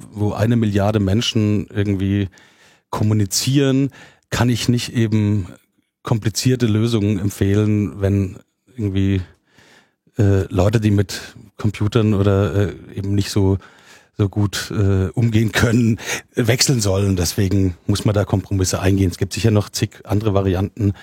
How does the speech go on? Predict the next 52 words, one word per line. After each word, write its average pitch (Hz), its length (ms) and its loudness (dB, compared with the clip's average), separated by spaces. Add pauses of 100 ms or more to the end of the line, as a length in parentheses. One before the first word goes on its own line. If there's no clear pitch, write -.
(580)
aber 87 360 2 (280)
das - 220 -6
waren 90 160 2
so 85 160 0
die, 85 220 -2
also - 180 0 (340)
jetzt 135 220 0
ist 180 60 0
ein 160 40 -2
guter 147 200 2
Zeitpunkt 143 360 -2
zu 113 120 0
wechseln, 156 640 -2
äh, 131 220 0
und 117 240 0
nicht 131 200 0
diesen 123 180 0
Pseudo-Widerspruch 139 720 0
zu - 120 -6
machen, 123 240 2
sondern 107 200 2
sich 107 160 0
gleich 101 180 0
ganz 95 200 0
abzumelden. 113 520 2 (560)
Äh, 101 300 2 (800)
und - 240 -4
eben, 95 380 0 (420)
ja, 78 220 -2 (220)
da 87 60 2
gab's 113 220 -2
dann 123 100 0
immer 113 260 2
viele 117 300 0
Leute, 107 320 2
die 107 140 0
gesagt 104 260 0
haben, 92 120 -4
„Ja, 82 120 -4
aber 104 320 -2
das 101 80 -2
bringt's 127 220 -6
doch 120 80 2
nicht 120 180 0
und 113 80 0
alle 107 160 0
meine 104 220 0
Freunde 139 320 0
sind 123 160 2
bei 117 180 2
WhatsApp 110 560 -2
und 98 220 0